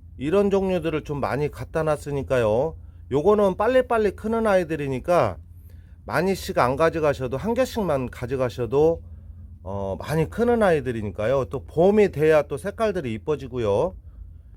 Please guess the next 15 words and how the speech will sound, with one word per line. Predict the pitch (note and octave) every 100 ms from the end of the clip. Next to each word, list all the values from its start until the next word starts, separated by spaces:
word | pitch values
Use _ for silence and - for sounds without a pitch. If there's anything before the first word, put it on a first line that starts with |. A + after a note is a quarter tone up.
| -
요거는 | A2+ C3 C3+ C3 C3
꼭 | E3 F3+ -
한번, | E3+ F3 E3 E3+ E3 D#3+ - - - - - - - -
어, | - G#2+ G#2+ G#2+ G2+
종류별로 | - C#3+ F3 F3+ D3 C3 B2+ -
가-, | C#3+ - -
갖고 | - - C#3
가보세요. | C#3+ A2+ A2
한 | A#2+ C3+
열다섯 | A#2 C#3+ E3+ F3 E3+ D#3 - C3 F#3 G3+
가지 | G#3+ G3 F3
정도는 | - C#3+ A#2+ A2+ G2+
있습니다. | G2 - A#2 G2 F#2
지금 | F2 F#2+ G2+
제가 | G2 G#2 G#2 C3+